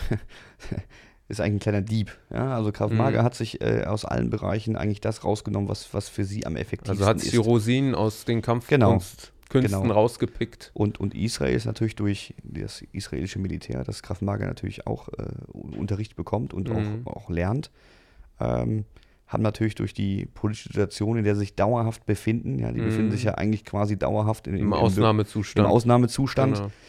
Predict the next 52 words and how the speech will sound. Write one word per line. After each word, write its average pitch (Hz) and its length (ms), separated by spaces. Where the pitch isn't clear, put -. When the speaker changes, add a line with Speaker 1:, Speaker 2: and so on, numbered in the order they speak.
Speaker 1:
ähm, 110 360
haben 113 220
das 110 140
natürlich 107 220
immer 110 140
verfeinert. - 640
Speaker 2:
Mhm. 104 220
Speaker 1:
Ja, 113 160
also 113 240
deswegen 113 240
sage 113 140
ich 104 80
immer 104 160
Strategie 110 560
und 101 140
Taktik, 113 540
äh, 107 100
wie 113 100
gehe 117 120
ich 110 80
da 110 120
dran, 107 460
warum 113 340
gehe 113 100
ich 107 60
da 104 100
dran, 101 220
Speaker 2:
Mhm. 110 420
Speaker 1:
was 107 160
mache 113 220
ich, 110 120
wie 110 100
sind 107 100
meine 104 160
Chancen, 110 420
et - 140
cetera. 107 360
Das 110 160
machen 117 160
sie 113 80
schon. 107 320
Auch, - 280
auch 110 140
Krav - 220
Maga 113 240
ist - 140
unheimlich, 110 760
ähm, 98 420
effektiv 113 500
im 104 120
Bereich, 107 420
äh, 104 300